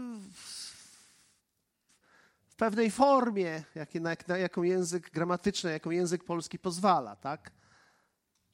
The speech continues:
Wielki nakaz misyjny i co jeszcze jest takiego fundamentalnego dla naszego życia? Co jest podstawą naszego życia? Nie, nie. Wiara jest,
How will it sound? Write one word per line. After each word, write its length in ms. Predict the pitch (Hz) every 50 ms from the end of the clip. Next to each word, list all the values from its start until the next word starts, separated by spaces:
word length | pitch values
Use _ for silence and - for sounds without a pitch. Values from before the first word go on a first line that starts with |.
| _ _ _ _ _ _ _ _ _ _ _ _ _ _ -
Wielki 320 | 143 202 226 240 - 240
nakaz 320 | 226 226 208 220 214 - 202
misyjny 420 | 220 208 - - 240 247 247 262
i 80 | 254 226
co 140 | - 233
jeszcze 360 | 214 175 156 - - - 156 147
jest 220 | 139 127 - -
takiego 340 | 143 - - 160 143 143 147
fundamentalnego 840 | - 185 180 170 180 180 180 180 - 180 170 175 185 185 180 170 160
dla 80 | 151
naszego 420 | 156 151 143 - - 151 143 147 139
życia? 420 | 131 135 120 - - 127 - - _ _ _ _ _ _ _ _ _ _ _ _ _ _ _ _ _ _ _ _ _ _ _ _ _ _
Co 160 | - - 214
jest 140 | 208 - -
podstawą 680 | - 196 - - - - - 214 175 170 139 139 127
naszego 420 | 127 123 127 - - 131 117 127 117
życia? 400 | - 117 107 - - 107 - - _ _ _ _ _ _ _ _ _ _ _ _ _ _ _ _ _ _ _ _ _ _ 359 359 _ _ _ _ 339 330 _ _ _ _ _ _ _ _ _ _ _ _ _ _ _ _ _ - 151 143 _ -
Nie, 500 | - - 71 67 - - - - 104 104
nie. 180 | 104 101 104 95 - _ _ _ _ _ _ _ _ _ 294 294 294 - 269 277 247 269 254 233 - 247 226 359 381 - - 480 - - - _ _ _ - _ _ _ - - _ _ -
Wiara 340 | 139 202 240 233 202 185 160
jest, 640 | 143 143 151 156 143 131 - - - - - -